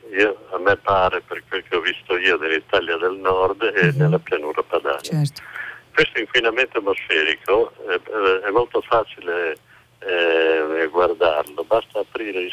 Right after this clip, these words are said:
Speaker 1: sito arpa Lombardia,
Speaker 2: Mhm.
Speaker 1: per esempio. Io vivo a Milano, quindi
Speaker 2: Sì.
Speaker 1: naturalmente apro arpa Lombardia, poi si schiaccia il pulsante aria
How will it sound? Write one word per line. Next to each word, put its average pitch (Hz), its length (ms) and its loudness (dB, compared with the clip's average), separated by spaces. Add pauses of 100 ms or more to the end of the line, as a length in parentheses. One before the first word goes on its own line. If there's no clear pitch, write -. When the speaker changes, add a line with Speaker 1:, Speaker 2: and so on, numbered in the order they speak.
(120)
Speaker 1:
sito - 520 -2
arpa 101 460 0
Lombardia, 87 1040 -6
Speaker 2:
Mhm. 151 160 2
Speaker 1:
per - 140 4
esempio. - 320 -4 (340)
Io 104 180 4
vivo 90 240 0
a 87 40 2
Milano, 87 420 2 (160)
quindi - 280 -10 (280)
Speaker 2:
Sì. 175 200 2
Speaker 1:
naturalmente 87 680 0
apro 92 480 0 (380)
arpa 110 340 2
Lombardia, 113 760 0 (560)
poi 117 240 2
si 101 160 -10
schiaccia - 360 0
il 87 60 -6
pulsante 110 640 -2
aria - 560 0